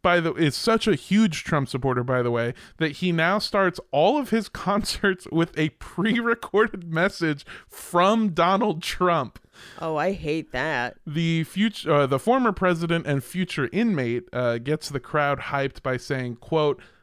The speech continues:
Speaker 1: "Hello, everyone. I love you all. I know you're <laughs> having a great time at this Kid Rock concert tonight. Quite frankly, he's amazing.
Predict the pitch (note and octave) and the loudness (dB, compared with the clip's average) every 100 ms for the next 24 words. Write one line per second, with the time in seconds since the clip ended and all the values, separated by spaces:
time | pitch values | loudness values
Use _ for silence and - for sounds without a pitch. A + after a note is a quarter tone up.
0 | _ - C#3+ F3+ G3 F#3 F#3+ F3 F3 F3 | _ -2 2 4 4 4 4 4 4 0
1 | E3+ - A#2 B2+ D#3+ D#3 D#3+ C#3+ C#3+ C#3 | -2 -4 0 2 0 2 2 4 4 4
2 | - B2 B2 D3 E3 D#3+ - C3 C3+ D#3 | 0 -4 0 2 4 2 -2 -4 -2 -2
3 | C#3 C3+ C#3 - - C3 C3+ B2+ A#2+ C3 | -2 0 -2 -2 -4 -2 -2 -2 -4 -4
4 | - - G3 D3 C3+ C3+ - - C#3 - | -4 -4 -2 0 0 0 0 -2 -2 -2
5 | - - - D#3+ B2+ C3 B2 E3+ - - | -4 -4 -4 -2 -2 -4 -6 -12 -18 -20
6 | - - - F3 G#3 E3 F3+ F3+ F3 E3+ | -20 -6 2 2 2 0 0 0 -2 -2
7 | D#3 - D#3+ D3 C3+ C3+ D#3+ D#3+ D#3 D3 | -2 -4 -6 -4 -4 0 0 0 0 -2